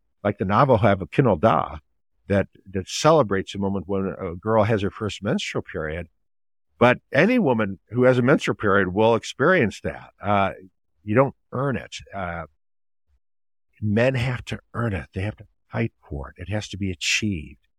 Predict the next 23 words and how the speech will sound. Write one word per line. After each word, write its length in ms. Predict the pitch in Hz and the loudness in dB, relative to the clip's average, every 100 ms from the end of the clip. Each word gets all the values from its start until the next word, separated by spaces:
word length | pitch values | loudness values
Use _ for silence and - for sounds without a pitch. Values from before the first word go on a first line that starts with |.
| _ _ - | _ _ -6
And 280 | 117 107 101 | -2 0 0
in 160 | 113 | -2
these 200 | 110 113 | -2 -2
cultures, 520 | - 160 214 - 85 104 | 0 0 0 -2 -6 -6
in 80 | |
the 80 | 92 | -8
South 260 | - 117 - | -4 -4 -2
Pacific 500 | 113 - 127 123 110 | -4 -4 -4 -2 -4
and 240 | 98 92 82 | -4 -6 -8
Sub-Saharan 420 | 110 101 101 80 104 | -10 -8 -8 -8 -10
Africa, 440 | 120 120 - 110 _ _ _ _ _ _ _ _ - | -8 -8 -10 -12 _ _ _ _ _ _ _ _ -12
the 100 | 110 | -10
parents 420 | - 151 165 - | -2 0 2 0
will 160 | 127 - | -2 0
offer 380 | 110 139 139 127 | 2 4 4 0
sacrifices 880 | - - 175 - 139 113 101 95 90 | 0 0 0 0 0 2 0 -2 -8
to 100 | 113 | -6
the 100 | 92 | -4
gods, 680 | 82 123 180 113 80 76 - | -2 0 0 -2 -4 -8 -10
to 120 | - | -8
propitiate 640 | - 107 - 180 - 135 - | -4 -2 0 0 0 -2 -4
the 80 | 98 | -2
gods, 480 | 98 92 90 80 | 0 0 -2 -8